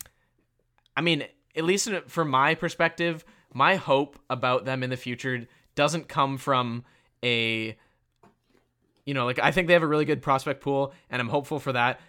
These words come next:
but I'm not hopeful with a Melnyk-owned team. I'm hopeful that he'll sell the team at some point, and that's when they'll, you know, really elevate themselves into becoming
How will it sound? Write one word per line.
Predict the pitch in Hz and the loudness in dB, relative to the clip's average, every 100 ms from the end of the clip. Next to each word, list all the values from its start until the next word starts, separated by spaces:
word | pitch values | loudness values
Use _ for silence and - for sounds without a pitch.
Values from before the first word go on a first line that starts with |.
| _ | _
but | 139 | 2
I'm | 147 | 6
not | 170 - | 6 6
hopeful | 156 135 160 139 127 _ _ _ - _ _ | 2 0 0 0 -6 _ _ _ -20 _ _
with | 135 135 139 - | -4 -2 -2 -2
a | 127 127 120 117 117 | 0 2 2 0 -2
Melnyk-owned | 113 120 131 131 127 127 110 | -4 -2 0 -2 -4 -4 -6
team. | - 127 110 117 | -6 -6 -6 -4
I'm | 120 156 180 | 4 4 6
hopeful | 180 180 170 | 4 4 2
that | 139 135 123 - | 4 2 2 -4
he'll | 160 135 | -4 -2
sell | - - 139 151 | -2 0 4 4
the | 139 | 2
team | - 127 | -4 -6
at | 113 | -6
some | 120 107 | -8 -8
point, | 113 110 - - - | -8 -8 -12 -20 -8
and | 127 113 | -4 6
that's | 131 139 - | 8 8 4
when | 127 117 113 113 - _ _ - | 0 0 -2 -10 -16 _ _ -10
they'll, | 113 117 107 110 110 - - | -2 0 2 0 -2 -6 -8
you | 120 | -6
know, | 104 - 127 | -4 -6 -2
really | 135 135 120 | 0 2 0
elevate | 117 117 110 | 0 -2 -4
themselves | 117 107 110 107 98 | -8 -8 -8 -8 -12
into | 110 101 107 107 | -14 -10 -8 -8
becoming | 104 113 107 | -10 -12 -14